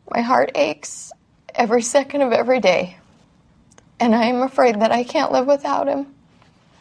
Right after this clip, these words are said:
I know that this situation has turned out much bigger than anyone could have ever imagined. Please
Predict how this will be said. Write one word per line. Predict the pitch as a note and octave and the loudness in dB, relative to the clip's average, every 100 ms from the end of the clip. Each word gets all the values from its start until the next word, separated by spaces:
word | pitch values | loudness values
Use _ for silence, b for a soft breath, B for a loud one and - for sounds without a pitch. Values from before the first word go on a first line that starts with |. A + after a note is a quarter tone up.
| b b b b _ _ _ _ _ _ _ _ B3 | b b b b _ _ _ _ _ _ _ _ 0
I | A#3+ | 2
know | A#3+ A#3+ B3+ | 4 4 4
that | B3+ B3+ | 2 2
this | A3 | -2
situation | - - - A#3+ A#3+ A#3 - G3 | 0 -4 -2 0 0 0 -2 -4
has | G#3 G3+ G#3 | -2 -4 -6
turned | - A#3+ A#3+ | -6 -2 2
out | A#3 - - | 0 0 -2
much | A3 A#3+ - | -2 -2 0
bigger | C4 A3+ G3+ G3+ A3 | 2 4 2 0 -2
than | A3 G3 | -2 0
anyone | G#3 G#3+ A3 G#3+ A3+ | 0 0 0 0 -2
could | - G3 | -2 -2
have | F#3+ - | -2 0
ever | G#3 G#3 G#3+ | 0 2 0
imagined. | G3+ G3+ G3+ - - - _ b b b b b b b b b b _ | 0 -2 -4 -6 -10 -12 _ b b b b b b b b b b _
Please | - C4 A#3+ B3 | -2 2 2 0